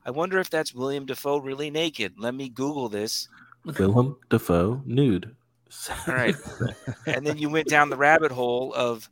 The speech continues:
Speaker 1: fake body doubles.
Speaker 2: Those listening, it's a true story. The interview is on Google.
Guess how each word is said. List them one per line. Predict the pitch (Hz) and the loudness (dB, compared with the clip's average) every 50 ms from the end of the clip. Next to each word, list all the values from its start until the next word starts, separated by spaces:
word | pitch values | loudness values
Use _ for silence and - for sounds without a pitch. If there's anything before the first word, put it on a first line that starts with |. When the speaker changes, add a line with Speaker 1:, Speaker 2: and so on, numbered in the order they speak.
| _ _ _ _ _ | _ _ _ _ _
Speaker 1:
fake | - - - 143 135 143 143 - - _ _ _ _ _ _ | -18 -6 -2 0 0 0 -2 -6 -14 _ _ _ _ _ _
body | 120 131 127 131 139 143 135 | 0 4 4 6 4 4 2
doubles. | 117 123 117 113 110 110 113 117 117 120 - - - _ _ _ _ _ _ _ _ - _ - - - - - _ _ - | 0 0 0 0 0 -2 -6 -8 -8 -8 -10 -12 -14 _ _ _ _ _ _ _ _ -20 _ -20 -20 -20 -20 -20 _ _ 2
Speaker 2:
Those | 107 107 120 120 - | 4 6 6 6 6
listening, | 139 147 143 - 139 139 143 - | 6 6 6 4 0 0 0 0
it's | - 113 - | -2 -2 -2
a | 107 | -2
true | 98 - - 117 120 | 0 2 2 2 2
story. | 120 - - 113 113 113 117 117 120 120 - | 2 0 0 0 2 2 0 0 -2 -2 -2
The | 92 | -2
interview | 92 98 104 101 104 104 104 104 | 0 0 2 2 2 2 2 2
is | 104 101 104 | 2 0 0
on | 98 98 101 101 101 | 0 0 0 0 -2
Google. | 98 - 95 92 92 92 90 95 104 104 | -2 -2 -2 -2 -2 -2 -4 -4 -4 -6